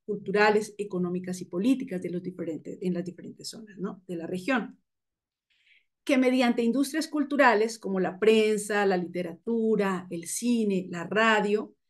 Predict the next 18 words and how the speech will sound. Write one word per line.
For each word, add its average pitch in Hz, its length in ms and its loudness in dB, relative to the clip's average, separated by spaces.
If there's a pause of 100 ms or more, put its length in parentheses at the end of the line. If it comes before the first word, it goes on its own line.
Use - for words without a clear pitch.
(140)
y 226 120 2
otros 240 300 2
medios 208 560 -2 (180)
orientaron 226 720 0
las 269 120 4
representaciones 226 880 -4
y 208 40 -8
prácticas 190 560 -4
del 185 100 2
amor 170 240 -4
romántico, 208 560 -2 (640)
bajo 196 300 0
un 202 160 2
horizonte 202 420 -2
social 208 720 0
de 202 180 2
la 196 160 2
autorrealización, 202 1400 2